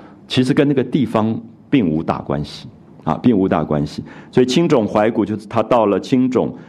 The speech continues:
怀念王昭君，说“黑水茫茫雁不留”，啊，就是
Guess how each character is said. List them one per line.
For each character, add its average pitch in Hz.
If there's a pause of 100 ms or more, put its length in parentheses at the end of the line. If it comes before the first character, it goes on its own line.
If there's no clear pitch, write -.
怀 98
念 113
王 87
昭 104
君， 101
说 104
“黑 160
水 90
茫 82
茫 85
雁 120
不 90
留”， 62 (220)
啊， 76
就 92
是 92